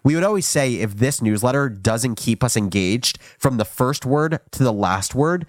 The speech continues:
we can't expect it to keep anyone else engaged, since we literally have a vested interest in reading this thing from beginning to end."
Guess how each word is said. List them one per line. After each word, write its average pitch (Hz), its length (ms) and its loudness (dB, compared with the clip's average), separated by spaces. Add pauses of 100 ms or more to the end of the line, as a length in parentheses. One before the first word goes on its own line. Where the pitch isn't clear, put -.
(240)
we 143 180 4
can't 202 260 0
expect 139 420 0
it 123 120 0
to - 60 -4
keep 123 200 2
anyone 120 300 2
else 110 200 0
engaged, 87 520 -2 (100)
since 165 240 2
we 160 160 2
literally 147 440 2
have 117 180 0
a 107 80 2
vested 101 440 -2
interest 92 440 -2 (240)
in 147 160 2
reading 127 380 2
this 104 120 0
thing 101 200 0
from 104 180 0
beginning 98 320 0
to - 120 -2
end." 80 380 -4